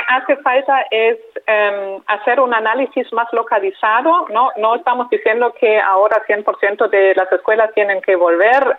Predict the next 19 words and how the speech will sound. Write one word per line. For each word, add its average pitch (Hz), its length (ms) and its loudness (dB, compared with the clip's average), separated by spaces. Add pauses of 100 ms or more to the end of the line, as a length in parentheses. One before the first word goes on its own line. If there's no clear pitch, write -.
eh, 190 360 2 (180)
sino 220 420 2 (180)
que 202 140 0
se 202 120 -2
haga 202 360 0
como 233 260 2
un 240 540 -2
análisis 208 520 -2
más 220 200 -2
localizado 226 840 0 (460)
para 208 200 0
que 220 140 0
en 226 140 0
lugares, 226 380 2 (260)
em, 185 400 0
donde 202 220 2
a 190 100 2
lo 196 100 0
mejor 226 540 0